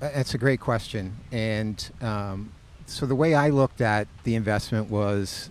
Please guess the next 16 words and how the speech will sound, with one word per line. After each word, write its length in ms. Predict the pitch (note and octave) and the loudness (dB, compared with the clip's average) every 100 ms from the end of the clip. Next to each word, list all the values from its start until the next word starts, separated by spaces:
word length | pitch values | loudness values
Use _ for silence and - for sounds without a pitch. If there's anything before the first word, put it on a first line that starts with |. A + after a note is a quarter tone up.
| - | -4
that 300 | A2 G2 G2 | 0 0 0
it 180 | G#2+ A2 | -4 0
was 640 | G#2+ G#2 G2+ - - - - - - - - - | 0 2 0 -2 -8 -12 -16 -20 -20 -18 -18 -14
cash 360 | - C#3 D3+ - | -2 0 2 0
flow 480 | - C3+ B2 C3+ E3+ - - - - - | 0 4 4 4 0 -8 -20 -20 -20 -4
plus 240 | B2 - | -4 0
mortgage 440 | A#2+ B2+ B2+ - | 2 4 2 0
pay 220 | - B2+ A#2+ | 2 2 4
down. 400 | G#2+ G2+ G#2 - - - - - - - - - - - | 2 2 0 -4 -10 -16 -16 -18 -20 -20 -20 -20 -18 -2
And 520 | C3+ C3+ C3+ C3+ - - - - - - - - | 2 4 4 2 -2 -10 -18 -20 -20 -20 -20 -4
initially, 720 | C3 C3+ F3+ G3 - C3 B2 | 0 2 2 2 2 4 4
I 120 | A#2 A#2+ | 2 2
didn't 380 | C3 C3 B2+ | 2 2 -2
factor 500 | - C3 B2 - A2+ A2+ | -4 -2 -2 -2 0 2
in 200 | A2+ - | 0 0
any 480 | B2+ C#3+ D3 C#3 | 0 2 2 2